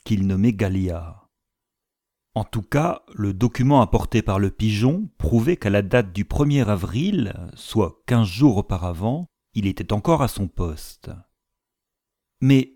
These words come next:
entre cette dépêche et les documents antérieurs,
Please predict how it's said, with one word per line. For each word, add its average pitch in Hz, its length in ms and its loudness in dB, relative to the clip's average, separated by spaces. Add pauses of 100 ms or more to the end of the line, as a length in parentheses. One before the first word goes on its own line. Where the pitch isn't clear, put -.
entre 147 280 -2
cette 160 280 -6
dépêche 143 800 -2
et 107 100 0
les 104 80 2
documents 107 480 0
antérieurs, 151 1040 -4